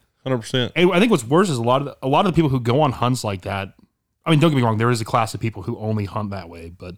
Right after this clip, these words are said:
Speaker 1: Yeah.
Speaker 2: like, some guy saves up to go on this hunt to go get a guaranteed monster, essentially. I mean,
Speaker 1: Well, I mean, if you think about it,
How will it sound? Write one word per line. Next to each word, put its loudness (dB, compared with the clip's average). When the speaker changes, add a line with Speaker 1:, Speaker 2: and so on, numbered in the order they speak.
Speaker 1:
Yeah. -10
Speaker 2:
like, -4
some 2
guy 2
saves -2
up -4
to -10
go -4
on 2
this -4
hunt -4
to -10
go 0
get -2
a -6
guaranteed -4
monster, -10
essentially. -10
I -10
mean, -10
Speaker 1:
Well, 2
I 4
mean, 4
if 2
you 0
think -2
about 2
it, -6